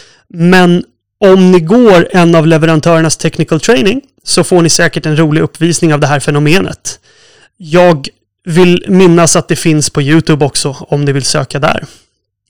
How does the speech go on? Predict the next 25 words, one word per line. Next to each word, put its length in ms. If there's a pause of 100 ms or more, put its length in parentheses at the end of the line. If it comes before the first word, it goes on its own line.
(1400)
Och 180
om 160
du 80
nu 80
undrar 260
varför 460
diatermin 500
kan 160
störa 680 (220)
andra 300
medicintekniska 720
produkter 640
så 160
är 60
detta 240
direkt 720
kopplat 500
till 300
samma 420
sak 600
som 280
gör 200
att 160
lysröret 540
lyser. 420